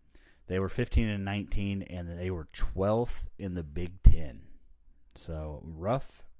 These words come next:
rough year, fifteen sixteen. Uh, <clears throat> they got in, uh, Jamin, or Jalen Coleman Lands, uh, which he was a, a shooter. Got him out of Indianapolis.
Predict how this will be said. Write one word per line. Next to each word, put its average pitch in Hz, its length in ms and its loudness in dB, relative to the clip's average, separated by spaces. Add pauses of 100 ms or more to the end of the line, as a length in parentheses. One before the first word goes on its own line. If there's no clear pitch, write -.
rough 98 300 -6
year, 90 240 -4
fifteen 90 460 -8
sixteen. 82 640 -12 (1600)
Uh, 87 380 -2 (840)
<clears throat> - 800 -12
they 95 240 -4
got 104 240 0
in, 98 300 -2
uh, 85 300 -4 (380)
Jamin, 107 400 -4 (380)
or 85 340 -4
Jalen 123 320 2
Coleman 123 360 0
Lands, 107 640 -2 (120)
uh, 82 220 -6
which 87 300 -10
he 98 100 -10
was 90 180 -8
a, 80 140 -14 (840)
a - 80 -12
shooter. 104 520 -4 (400)
Got 101 160 -4
him 110 100 -4
out 107 140 0
of 101 80 0
Indianapolis. 90 880 -2